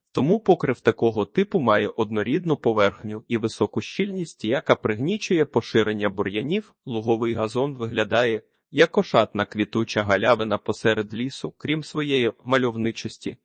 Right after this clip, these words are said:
він дуже практичний, оскільки має в своєму складі багаторічники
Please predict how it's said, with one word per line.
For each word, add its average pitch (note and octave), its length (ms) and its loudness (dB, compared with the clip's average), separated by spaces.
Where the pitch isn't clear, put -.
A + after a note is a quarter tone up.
він A#2 220 -2
дуже A2 280 0
практичний, G#2 800 -6
оскільки - 520 -2
має A#2+ 280 4
в - 60 -4
своєму G#2+ 440 -2
складі G#2+ 460 0
багаторічники G#2+ 1040 -4